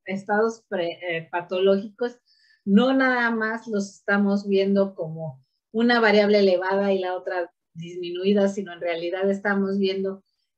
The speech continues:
que el daño que se está haciendo entre las diferentes conexiones del sistema,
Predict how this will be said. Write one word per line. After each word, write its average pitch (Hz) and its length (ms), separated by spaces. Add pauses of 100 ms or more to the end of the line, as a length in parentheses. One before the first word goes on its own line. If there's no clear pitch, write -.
(140)
que 196 140
el 180 120
daño 214 360
que - 80
se - 120
está 190 260
haciendo 190 440
entre 180 200
las 175 200
diferentes 190 560
conexiones 185 600
del 170 160
sistema, 180 600